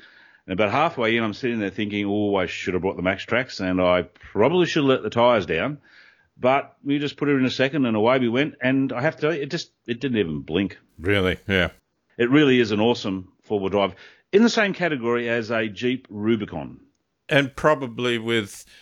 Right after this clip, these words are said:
Speaker 2: about as much style as an earlier model Jeep that I might more expect from mash than I might expect from <laughs> a, an inner city dealership.
Speaker 1: Uh, yeah, very much so.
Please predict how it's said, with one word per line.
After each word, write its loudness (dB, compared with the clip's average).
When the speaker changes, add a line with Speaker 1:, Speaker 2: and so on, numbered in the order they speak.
Speaker 2:
about 2
as -4
much -2
style 4
as -2
an -2
earlier 4
model -2
Jeep -4
that 0
I 2
might 0
more 2
expect -4
from -2
mash -2
than -4
I 0
might 0
expect -6
from 0
<laughs> -18
a, 2
an -2
inner 2
city -2
dealership. 0
Speaker 1:
Uh, 2
yeah, 2
very 0
much -4
so. -8